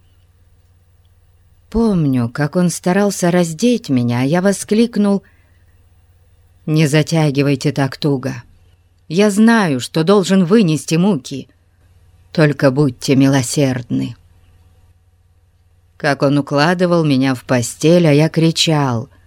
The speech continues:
«Ах, так вы все-таки привязали меня к столбу! Так вяжите крепче,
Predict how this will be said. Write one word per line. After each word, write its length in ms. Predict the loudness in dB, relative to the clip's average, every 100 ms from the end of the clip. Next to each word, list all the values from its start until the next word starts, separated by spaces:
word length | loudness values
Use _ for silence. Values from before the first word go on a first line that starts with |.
| _ _ _ _ _ _ _ _ _
«Ах, 520 | -4 0 0 -4 -8 -14 -18 _ -20 -20 -20 -4
так 220 | -2 0
вы 160 | 0 -2
все-таки 520 | 0 0 0 -4 -6
привязали 840 | -2 0 2 0 0 0 0 0
меня 280 | -2 -4 -6
к 60 |
столбу! 680 | -8 -4 -2 -2 -4 -6 -6 -12 _ _ _ _ _
Так 180 | -4 0
вяжите 460 | 2 2 0 0 -2
крепче, 720 | 2 2 0 -6 -12 -12